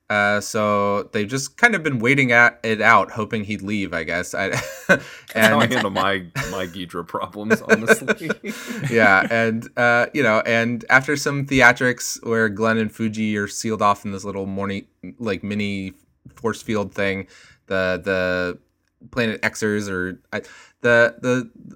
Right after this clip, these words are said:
Speaker 1: Wikipedia was calling them Exilians or Zillions, so I guess I'll use that, um,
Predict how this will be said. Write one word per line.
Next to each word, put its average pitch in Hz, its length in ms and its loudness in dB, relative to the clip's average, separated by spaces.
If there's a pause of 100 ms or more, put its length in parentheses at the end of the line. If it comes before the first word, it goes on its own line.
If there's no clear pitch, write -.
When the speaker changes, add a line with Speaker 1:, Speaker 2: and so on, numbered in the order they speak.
Speaker 1:
Wikipedia 175 560 -2
was 117 120 0
calling 127 280 0
them 101 280 -4
Exilians 147 640 -2
or 113 60 -4
Zillions, 131 580 -2
so 101 180 -8
I 95 80 -4
guess 92 220 -8
I'll 90 80 -6
use 85 240 -10
that, 82 360 -4
um, 85 380 -6